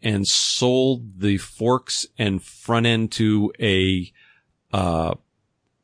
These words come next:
vintage racer that wanted it for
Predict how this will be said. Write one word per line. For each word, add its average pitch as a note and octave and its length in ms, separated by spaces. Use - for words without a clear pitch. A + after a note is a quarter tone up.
vintage A#2+ 480
racer G#2 300
that G2+ 160
wanted A2 320
it G#2+ 200
for G2 580